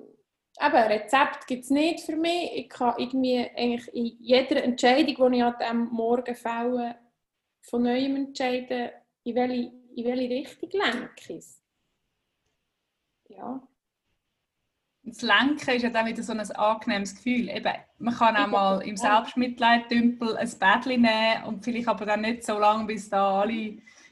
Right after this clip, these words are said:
Speaker 2: Fingerbeere aufgeweicht sind und es irgendwie so ein bisschen mühsam wird, sondern einfach sagen, "So,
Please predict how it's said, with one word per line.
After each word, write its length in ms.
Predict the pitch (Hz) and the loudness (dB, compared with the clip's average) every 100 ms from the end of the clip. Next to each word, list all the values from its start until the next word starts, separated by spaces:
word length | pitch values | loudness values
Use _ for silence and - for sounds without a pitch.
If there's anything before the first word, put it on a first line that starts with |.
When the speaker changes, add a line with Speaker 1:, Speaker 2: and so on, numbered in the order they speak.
| _ | _
Speaker 2:
Fingerbeere 640 | 240 247 254 247 254 247 | 4 4 4 2 2 0
aufgeweicht 560 | 262 - 233 220 233 - | -2 -2 2 2 2 -2
sind 280 | 240 226 214 | 0 0 -2
und 120 | 233 | -2
es 60 | |
irgendwie 340 | 233 220 214 214 | -2 0 0 -2
so 120 | 226 | -4
ein 40 | 202 | -4
bisschen 180 | 226 220 | -4 0
mühsam 400 | 240 285 247 240 | 0 2 2 2
wird, 200 | 233 233 | 0 -4
sondern 240 | 233 214 | -6 -4
einfach 220 | 214 262 - | -2 -2 -2
sagen, 200 | 220 202 | -4 -4
"So, 360 | - 523 453 | -6 2 4